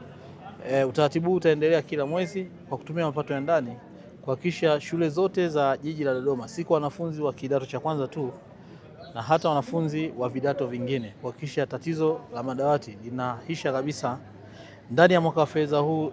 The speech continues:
ishirini na tano ishirini na sita.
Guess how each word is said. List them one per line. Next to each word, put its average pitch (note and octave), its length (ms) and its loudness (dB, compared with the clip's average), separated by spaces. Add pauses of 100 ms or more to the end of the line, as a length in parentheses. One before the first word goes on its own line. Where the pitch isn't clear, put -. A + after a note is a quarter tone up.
ishirini C3+ 340 -6
na B2+ 100 -4
tano E3+ 540 0 (220)
ishirini C3 720 -6
na - 100 -12
sita. A2 340 -12